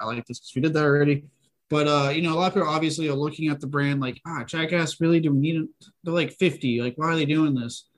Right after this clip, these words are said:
I like how within, like, the first thirty seconds of the trailer, they make, they crack a joke about it. Chri-, uh, Chris Pine is like, "You're probably wondering, what does Jackass look like for in our fifties? Well, definitely more mature." And then they immediately follow with a stunt. So, like,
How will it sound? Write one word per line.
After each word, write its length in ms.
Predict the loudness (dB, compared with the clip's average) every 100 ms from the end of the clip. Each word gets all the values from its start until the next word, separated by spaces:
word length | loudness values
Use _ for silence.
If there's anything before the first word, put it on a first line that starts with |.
| -20 -10
I 60 | -2
like 160 | 0
how 100 | 2
within, 320 | 2 2 2 2
like, 180 | 0
the 60 | -2
first 320 | 0 0 0
thirty 160 | -2 -2
seconds 320 | -2 -4 -4
of 80 | -6
the 60 |
trailer, 320 | -4 0 0 2
they 140 | 2
make, 280 | 2 -2 -4 -6
they 100 | -2
crack 220 | 0 0
a 60 |
joke 240 | 0 -2 -2
about 260 | -4 -4
it. 120 | -6 -12 _ _ _ _ _
Chri-, 200 | -6 -4 0
uh, 240 | 0 2
Chris 200 | 2 0
Pine 260 | 2 0 0
is 180 | -2
like, 240 | -2 -2 -4 _
"You're 80 | -2
probably 260 | 4 4 4
wondering, 600 | 2 0 0 0 -2 -6 _ _
what 120 | -10
does 140 | -8 -6
Jackass 420 | -6 -2 -2 -2
look 140 | -4 -2
like 200 | -4 0
for 220 | 2 2
in 60 |
our 100 | 2
fifties? 520 | 0 -2 0 0 -2 -10 _ _ 0
Well, 360 | 2 2 0 _ _ _
definitely 360 | -2 -2 -2 -2
more 220 | -2 -2
mature." 360 | -4 0 0 0
And 80 |
then 100 | 0
they 180 | 0 0
immediately 380 | 0 0 0 -2
follow 340 | -2 -4 -2
with 120 | -4 -6
a 40 |
stunt. 360 | -6 -4 -6 -6 _ _ -4
So, 120 | 2
like, 300 | 4 2 -2